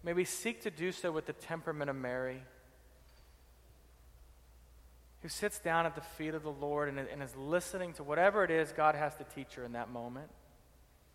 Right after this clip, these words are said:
Let us choose the good portion, which, which can't be taken away, be-, because we know that, that God is the rester and the refresher of His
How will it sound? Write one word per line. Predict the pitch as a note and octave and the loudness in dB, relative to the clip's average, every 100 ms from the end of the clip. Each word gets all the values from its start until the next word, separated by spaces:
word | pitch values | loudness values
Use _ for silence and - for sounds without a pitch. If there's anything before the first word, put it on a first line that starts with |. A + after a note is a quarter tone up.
| - - - - | -20 -20 -20 0
Let | F#3+ | 4
us | A#3+ - - - - | 4 2 -12 -18 -14
choose | - A3 A3 | -6 -2 -2
the | F3 F3 | 0 -2
good | - G3 F#3+ - | 6 4 4 2
portion, | D3+ C#3 - D#3+ D#3+ | 4 4 2 -4 -2
which, | D3+ - | -4 -6
which | E3+ - | -10 -8
can't | - G#3+ - | 0 0 0
be | C#3 | -8
taken | - A#2+ A#2+ | -4 -4 -4
away, | A2+ A2 A2 D3+ - - - - - - - - - | -6 -6 -6 -8 -18 -20 -20 -20 -20 -20 -20 -14 0
be-, | F3 | 0
because | F#3+ G3+ A#3+ | 2 6 6
we | A3 | 8
know | G#3+ A3 A#3+ A#3+ | 8 10 12 12
that, | G3+ F#3+ - - | 10 10 -8 2
that | F#3+ F3 D#3 | 4 4 8
God | G#3 A3+ A#3 A#3 | 12 12 12 12
is | G#3 | 6
the | D#3+ E3+ | 2 -2
rester | D#3+ F3+ G3 - G#3 G3+ G3 - - - - - - - | 8 8 8 0 0 0 0 -6 -16 -20 -20 -20 -20 -12
and | D#3+ | -8
the | D#3 | -2
refresher | D#3 - F3+ E3+ - C#3 | -4 -2 2 2 2 -6
of | C3+ | -6
His | C#3 | -8